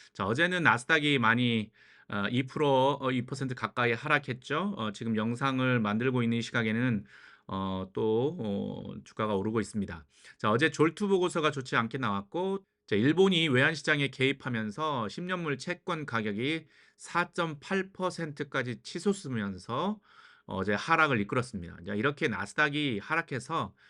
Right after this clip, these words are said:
티큐큐큐는 한때 육 퍼센트까지 하락했어요.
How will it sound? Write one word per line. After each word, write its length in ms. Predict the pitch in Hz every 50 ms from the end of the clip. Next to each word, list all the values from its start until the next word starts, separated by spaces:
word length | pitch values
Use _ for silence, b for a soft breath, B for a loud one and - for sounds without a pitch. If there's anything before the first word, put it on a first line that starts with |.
| b b b b b b
티큐큐큐는 600 | - 214 202 233 233 233 208 202 - 151 139 131
한때 180 | 156 160 156 120
육 240 | 107 127 127 -
퍼센트까지 680 | - - 190 185 185 180 156 - 147 - 143 135 123 117
하락했어요. 840 | 113 156 160 156 151 - - 123 127 - 107 107 127 127 104 87